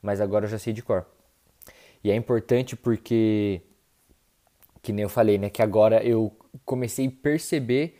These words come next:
realmente na pele como era importante ter, porque os dias que eu fiquei sem ter, onde eu aumentei a proporção de vinte por cento sem fazer pra mais, a produtividade foi lá embaixo. Teve dia que eu praticamente não risquei nada no to-do list.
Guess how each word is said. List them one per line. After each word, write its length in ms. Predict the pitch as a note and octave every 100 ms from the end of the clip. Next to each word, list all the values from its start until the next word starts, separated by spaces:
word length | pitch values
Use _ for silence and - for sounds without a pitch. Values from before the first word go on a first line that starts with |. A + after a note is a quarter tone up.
| _ _
realmente 720 | C3 D3+ D#3+ C#3 F3+ - A#2
na 160 | A#2+
pele 360 | C3 A#2+ C3+ C3+
como 280 | - C3+ C3+
era 120 | C3
importante 480 | B2+ C3 B2 C3 -
ter, 140 | A2
porque 420 | - B2 - G#2 - _ _ A2+
os 160 | G#2+
dias 260 | G#2+ C#3+ -
que 100 | C3+
eu 40 |
fiquei 320 | - - A#2
sem 260 | G#2 - C3+
ter, 500 | C3+ A#2 C3 C3 _ _ -
onde 240 | A2+ A2
eu 60 | A2+
aumentei 480 | A#2+ A2 - C3
a 60 | C3
proporção 720 | - A2+ A#2 G#2+ - A2+ G2+ - _ -
de 140 | G#2
vinte 280 | G2 C3 B2+
por 180 | C3+ B2
cento 260 | A#2+ G#2
sem 100 | -
fazer 300 | G2 G#2+ G2+
pra 180 | - G#2+
mais, 640 | G#2+ G2 C3 C3 - - _ _ _ _ _ _ _ _ _ _ _
a 120 | - -
produtividade 760 | - A2+ G#2+ A#2 A2 G#2+ G2+
foi 100 | B2+
lá 60 | A#2+
embaixo. 340 | D#3 A2+ -
Teve 260 | - G#2+ G#2+
dia 220 | G#2+ A2+
que 100 | -
eu 60 | A#2+
praticamente 600 | A2+ A#2 D3 B2 B2 C3
não 80 |
risquei 360 | A#2+ A#2+ - B2
nada 260 | E3 A#2+ A#2
no 120 | A2+
to-do 260 | A2+ G#2+
list. 280 | G#2 F#2+ -